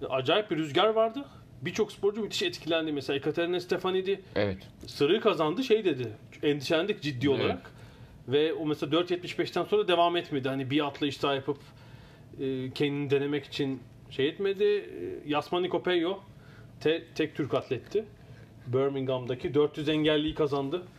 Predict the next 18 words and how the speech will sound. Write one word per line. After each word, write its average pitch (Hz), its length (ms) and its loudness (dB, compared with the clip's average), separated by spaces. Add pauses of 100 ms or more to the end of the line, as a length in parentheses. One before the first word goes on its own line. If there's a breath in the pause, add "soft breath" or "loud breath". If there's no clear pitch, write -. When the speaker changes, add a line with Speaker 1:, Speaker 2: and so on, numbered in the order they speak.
(360 loud breath)
Speaker 1:
Kırk 131 200 -6
dokuz 147 220 -2
sıfır 135 240 -4
sekizle. 131 640 -4
Büyük 135 140 -4
ihtimalle 135 640 -2 (180)
Zürich'teki 139 840 -2 (560 loud breath)
finali 135 440 -2
garantiledi 135 540 0
diyebiliriz 127 540 -2
bu 113 120 -4
birincilikle. 110 540 -4 (460 loud breath)
Ama 151 200 4
o 196 140 4
bile 214 140 4
şikayet 180 300 2
etti - 220 -2
rüzgardan. 113 460 -2